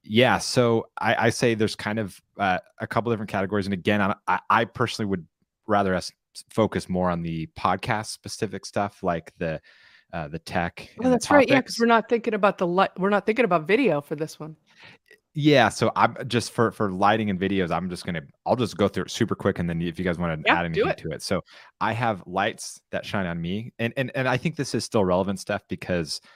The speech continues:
Speaker 1: um, we're podcast and we're video, so there are video elements to podcasting too. So you want lights that are sh-, gonna shine on, on, on you to light, illuminate you as you're, you're talking, and so those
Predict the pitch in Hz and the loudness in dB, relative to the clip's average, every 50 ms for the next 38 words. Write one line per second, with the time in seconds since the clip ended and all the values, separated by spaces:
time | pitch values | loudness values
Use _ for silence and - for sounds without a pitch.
0 | _ _ _ _ _ - 87 82 78 80 87 101 104 95 - - 85 80 78 - | _ _ _ _ _ -8 -8 -8 -6 -4 -2 0 -2 -2 0 0 -2 -2 0 -2
1 | - 85 80 - - 82 82 82 80 71 73 67 67 69 67 69 - - 95 87 | -4 -6 -6 -6 -8 -8 -6 -6 -6 -6 -8 -10 -10 -10 -10 -10 -10 -8 -4 0
2 | 95 98 98 92 82 80 85 80 78 76 71 76 78 76 76 73 73 71 - - | 2 4 4 4 2 0 -6 -6 -6 -6 -4 -4 -4 -4 -6 -8 -10 -12 -14 -14
3 | - - 80 71 67 69 87 - _ - 85 78 - - 80 69 65 - - 78 | -12 -10 -10 -10 -10 -12 -18 -16 _ -6 -6 -6 -4 -6 -6 -8 -8 -10 -14 -14
4 | - - 87 82 76 - - - - - - - - _ - - 120 110 101 - | -10 -6 -6 -6 -6 -8 -14 -20 -20 -20 -20 -20 -20 _ -6 -2 -2 -2 -2 -2
5 | 117 110 113 123 110 98 104 107 113 117 - - - - 110 101 95 - - - | -4 -4 -2 -2 -2 -2 0 0 0 -2 -4 -8 -10 -8 -6 -6 -6 -8 -8 -8
6 | 107 101 92 - 107 98 95 90 90 87 87 - 85 85 85 85 - - - 92 | -8 -8 -6 -4 -2 -2 0 -2 -2 -4 -6 -6 -6 -6 -8 -8 -10 -8 -4 -2
7 | 95 95 95 92 - 101 90 82 85 90 92 101 127 139 135 - - 90 87 90 | -2 -2 -2 -4 -6 -8 -8 -4 -2 0 0 2 0 0 -2 -4 -6 -4 -2 -2
8 | 90 90 87 _ - 92 90 98 95 95 92 90 87 - - _ _ _ _ 92 | -2 -4 -6 _ -12 -12 -10 -8 -6 -6 -6 -6 -6 -8 -12 _ _ _ _ -6
9 | 85 90 92 95 117 131 135 120 110 - 87 90 85 90 87 85 - 85 85 - | -2 0 0 0 0 -2 -4 -6 -4 -4 -4 -2 -2 -2 -4 -4 -4 -6 -6 -2
10 | - 92 101 - - - 165 165 131 - 87 82 - 87 80 85 87 87 | -2 -2 -2 -2 -6 -8 -8 -8 -10 -10 -10 -8 -6 -6 -4 -4 -6 -6